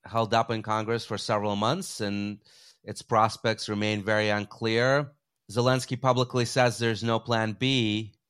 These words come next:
Do you believe him? And how can you not have a plan B? Because,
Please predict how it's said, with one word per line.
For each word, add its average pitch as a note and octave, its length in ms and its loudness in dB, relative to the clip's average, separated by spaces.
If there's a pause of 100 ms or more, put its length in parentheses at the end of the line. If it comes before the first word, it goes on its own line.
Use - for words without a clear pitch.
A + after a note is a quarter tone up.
(200)
Do G#2+ 100 -4
you B2 80 2
believe A#2 320 0
him? G#3 320 -4 (320)
And A2+ 340 0
how B2 200 4
can C#3+ 160 -2
you B2 100 2
not B2 180 4
have B2+ 140 4
a A2 80 0
plan G#2 340 0
B? A2 260 0
Because, G2+ 720 -4